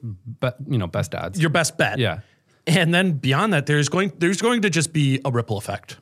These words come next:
Speaker 1: Mm-hmm.
Speaker 2: that stems from this series. So let's get right into it. Um, we'll go briefly through who and what Golden State and Houston are, but the way that we came up with previewing this series is we're going to rank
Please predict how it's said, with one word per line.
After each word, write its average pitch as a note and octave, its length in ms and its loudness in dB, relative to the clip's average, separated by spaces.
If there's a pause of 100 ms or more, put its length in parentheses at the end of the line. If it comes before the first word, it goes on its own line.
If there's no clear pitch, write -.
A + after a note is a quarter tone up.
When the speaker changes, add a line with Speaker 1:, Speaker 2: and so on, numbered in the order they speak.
Speaker 1:
Mm-hmm. G#2+ 240 0
Speaker 2:
that A2 160 -2
stems G#2 280 -4
from G#2+ 120 -6
this G#2+ 100 -2
series. G2+ 340 -2
So G2+ 300 -2 (800)
let's B2+ 100 -6
get G#3 140 2
right G3+ 140 4
into D#3 220 4
it. D#3 380 0
Um, A2+ 460 -2 (140)
we'll C#3 100 -2
go C3+ 140 2
briefly E3 460 0
through C#3 640 0 (1400)
who D#3+ 300 2
and C3+ 100 4
what B2 360 0
Golden A#2+ 220 0
State A#2 260 -2
and A2 100 -8
Houston A#2+ 320 -2
are, A#2 180 0
but A#2+ 300 -2 (500)
the B2+ 80 -6
way E3+ 260 2
that F3 140 2
we D#3 100 2
came C#3 280 2
up A#2 180 0
with - 440 -4 (1300)
previewing C3+ 560 2
this A#2 120 0
series A#2 340 0
is A2+ 100 -2
we're C#3+ 100 0
going D3+ 200 0
to C#3 60 2
rank C3 560 0